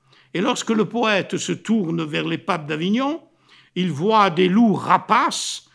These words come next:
en habit de pasteur, qui s'apprêtent à boire, à boire de notre sang, à savoir du patrimoine de l'Église,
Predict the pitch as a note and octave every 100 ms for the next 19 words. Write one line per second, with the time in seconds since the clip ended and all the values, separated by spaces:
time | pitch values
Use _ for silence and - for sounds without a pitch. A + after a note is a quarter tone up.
0 | - _ _ C#3+ F3 F3+ A3+ F#3 - D#3+
1 | - - G#3+ B3 C4 - - _ _ _
2 | - E3+ - C3 D3+ G#3 - E3 C#3 C#3+
3 | G3 G#3+ G#3 D#3+ D#3 D#3+ F#3+ G3+ D#3 D3+
4 | E3+ G3+ F3+ C#3+ - G3 A#3 - _ _
5 | _ - D3 - E3+ D#3+ F3+ G#3 G3+ C#3+
6 | E3 F#3 - F3 F3+ F#3 E3 D3 C3+ D3+
7 | F#3+ A3+ G#3 -